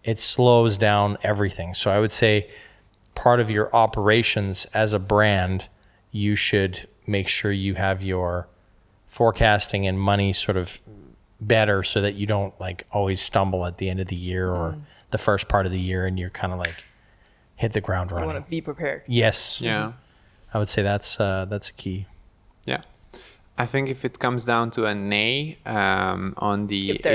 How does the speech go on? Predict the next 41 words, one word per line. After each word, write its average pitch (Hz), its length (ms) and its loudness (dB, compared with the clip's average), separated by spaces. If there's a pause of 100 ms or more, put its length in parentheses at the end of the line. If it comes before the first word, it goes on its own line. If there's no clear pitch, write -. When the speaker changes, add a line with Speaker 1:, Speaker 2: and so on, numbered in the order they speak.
Speaker 2:
is 220 160 2
Speaker 3:
agency 202 240 0
Speaker 2:
any, 180 60 0
Speaker 3:
side, 185 240 2
Speaker 2:
of - 60 2
course. 160 300 -2
<laughs> 381 60 2 (460)
Speaker 3:
No, 131 160 6
I 127 100 8
think 165 240 0
there 113 120 4
are 107 100 4
definitely. 104 580 -2
I 113 80 2
think 165 300 0 (280)
if - 120 -4
you're 127 100 4
an 117 80 2
agency 127 460 0
and 113 100 0
you 110 80 0
wanna 110 200 2
work 107 180 2
with 110 120 -8
a 98 280 4
beauty 110 320 -8
brand, 104 280 0
I 104 60 2
think 117 320 -4 (260)
be 123 220 2
extra - 320 0
careful 110 420 0
with 104 140 -2
the 101 60 -6
team 113 340 -6
you 113 100 -6
put 110 280 -6
on 107 240 -4 (160)
the 104 160 0
Speaker 2:
Mm. - 20 -4
Speaker 3:
account, 135 440 -4